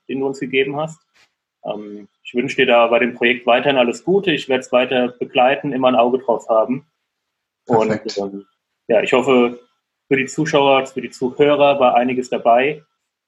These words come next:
Speaker 1: Ähm, wenn's euch gefallen hat, einfach mal unten abonnieren, äh,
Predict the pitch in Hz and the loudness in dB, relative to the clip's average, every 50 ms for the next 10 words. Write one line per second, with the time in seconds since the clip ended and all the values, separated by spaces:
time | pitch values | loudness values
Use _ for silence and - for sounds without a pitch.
0 | _ - 110 110 110 110 117 117 117 120 - _ _ 151 151 - 151 139 - 151 | _ -8 -4 -4 -4 -4 -4 -6 -10 -12 -14 _ _ -2 0 2 2 0 0 -2
1 | - 151 139 139 156 160 156 151 147 147 - 123 131 131 - 135 131 123 123 127 | -2 2 2 2 2 2 4 4 4 4 2 0 0 0 0 0 2 2 2 2
2 | 135 139 139 135 139 123 127 131 127 - _ 127 127 131 139 135 135 143 147 147 | 0 -2 -2 0 0 -2 -2 -2 -6 -4 _ 0 2 2 2 0 2 2 2 2
3 | 147 147 151 151 - _ _ _ _ _ _ _ _ _ _ _ _ _ - 123 | 0 0 -4 -8 -14 _ _ _ _ _ _ _ _ _ _ _ _ _ -4 0
4 | 120 120 123 120 120 123 120 | 0 2 2 2 0 0 -2